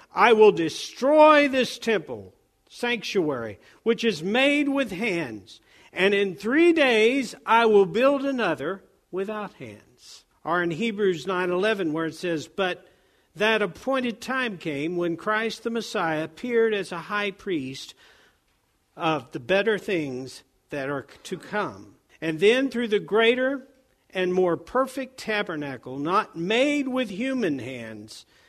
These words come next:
that is a part of this material creation. And that's what he's referring to. This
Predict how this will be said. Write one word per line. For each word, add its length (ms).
that 240
is 400
a 120
part 760
of 280
this 500
material 760
creation. 560
And 120
that's 220
what 100
he's 100
referring 440
to. 280
This 640